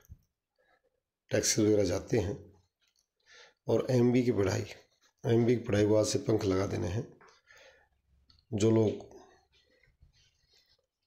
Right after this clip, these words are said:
बीए, बीकॉम, बीटेक जो भी किए बैठे हैं और कारोबारी लोग मैं कह रहा हूँ सभी एमबी करें, इससे बिजनेस में पारदर्शिता भी आएगी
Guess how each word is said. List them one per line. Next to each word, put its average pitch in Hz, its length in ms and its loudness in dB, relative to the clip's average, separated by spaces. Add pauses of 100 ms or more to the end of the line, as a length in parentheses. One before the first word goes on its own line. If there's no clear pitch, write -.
(1200)
बीए, 107 420 2
बीकॉम, 107 460 0 (480)
बीटेक 101 460 0
जो 107 160 2
भी 110 80 2
किए 107 160 0
बैठे 95 300 -2
हैं 107 200 -6 (1040)
और 101 400 0
कारोबारी 113 340 4
लोग 104 220 2
मैं 101 80 2
कह 104 100 -2
रहा 113 40 2
हूँ 117 100 2
सभी 107 300 2
एमबी 98 300 2
करें, 90 240 -8 (160)
इससे 107 220 -2
बिजनेस 107 340 2
में 110 140 0
पारदर्शिता 101 580 0
भी 104 80 2
आएगी 101 280 -4